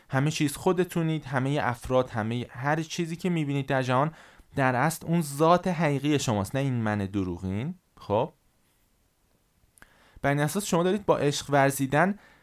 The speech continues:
خودتون رو جذب می‌کنید. یعنی شما د-، در اصل باید اینطور بگم که عشق یه چیزی نیست که شما اون رو بورزید، عشق یک ویژگیه که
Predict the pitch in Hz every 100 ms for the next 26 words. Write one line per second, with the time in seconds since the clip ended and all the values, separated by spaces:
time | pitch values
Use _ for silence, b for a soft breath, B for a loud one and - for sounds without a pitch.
0 | b b _ _ - - 214 247 240 233
1 | 220 226 226 180 185 196 - 135 - 98
2 | 90 107 147 - 143 151 - _ - -
3 | 113 113 110 120 120 147 - 156 147 160
4 | 180 143 117 98 87 B B B - 190
5 | - 185 196 196 214 240 254 - 170 -
6 | 165 170 220 196 135 113 107 101 95 95
7 | 131 - 165 185 - b b b b 160
8 | 190 156 160 139 151 - 180 190 - 185
9 | 185